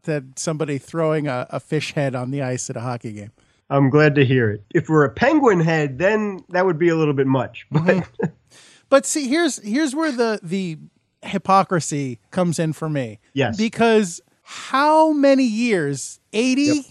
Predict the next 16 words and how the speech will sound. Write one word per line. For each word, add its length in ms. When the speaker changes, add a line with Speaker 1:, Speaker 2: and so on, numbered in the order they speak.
Speaker 1:
maybe? 640
I 140
don't, 220
I 80
don't 180
know. 240
I'm 220
just 160
ballparking. 640
How 240
many 240
years 400
have 260
they 160
been 180
throwing 440